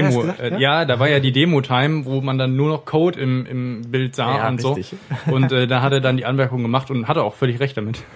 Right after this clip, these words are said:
Speaker 1: Ja, aber ich hab mir die, die, wie gesagt, die Dokumentation auch schon runtergeladen für, für Swift. Ich hab noch nicht so sehr da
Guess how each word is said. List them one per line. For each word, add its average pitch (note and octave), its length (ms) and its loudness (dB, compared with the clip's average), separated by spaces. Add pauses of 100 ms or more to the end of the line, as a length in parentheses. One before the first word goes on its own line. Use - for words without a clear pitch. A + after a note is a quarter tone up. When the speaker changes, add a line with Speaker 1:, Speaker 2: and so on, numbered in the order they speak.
(140)
Speaker 1:
Ja, F#3+ 160 2 (200)
aber D3 120 0
ich F3 100 -2
hab G#3 80 0
mir F3+ 80 4
die, E3 140 2
die, D3 300 -2
wie D#3 60 -4
gesagt, C#3 220 0
die C3+ 80 0
Dokumentation C3+ 580 2
auch C3+ 80 -2
schon C3 140 -2
runtergeladen D3+ 440 0
für, C#3 240 -2
für C#3 180 -4
Swift. D3+ 260 -2
Ich - 40 -2
hab - 120 -6
noch C#3 60 2
nicht B2+ 180 4
so C3 120 0
sehr C#3 200 0
da C3 120 0